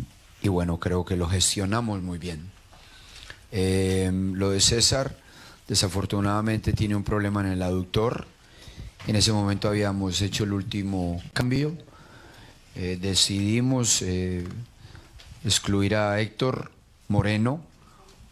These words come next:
por lo, la carga que ha tenido en los dos juegos, darle la oportunidad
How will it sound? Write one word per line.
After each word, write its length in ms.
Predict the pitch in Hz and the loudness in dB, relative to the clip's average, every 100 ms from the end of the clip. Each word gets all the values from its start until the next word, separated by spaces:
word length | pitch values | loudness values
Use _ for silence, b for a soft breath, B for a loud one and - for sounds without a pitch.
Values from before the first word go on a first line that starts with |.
| - - - | -20 -12 -2
por 580 | 101 95 90 90 87 87 | 0 2 2 0 -2 -2
lo, 480 | 87 87 90 90 - | -2 0 2 0 -2
la 180 | - 92 | 0 -2
carga 300 | - 113 117 | 2 0 0
que 100 | 98 | -2
ha 80 | 104 | -2
tenido 260 | 113 107 107 | 0 0 0
en 40 | |
los 120 | 98 | 0
dos 180 | 90 92 | -2 -2
juegos, 640 | - 120 127 151 - - B B B B B - | 0 0 0 -4 -4 -8 B B B B B -6
darle 180 | 98 101 | 0 2
la 60 | |
oportunidad 1160 | 98 95 98 98 98 101 101 101 104 104 104 101 | 2 0 0 0 2 2 2 2 2 0 0 -4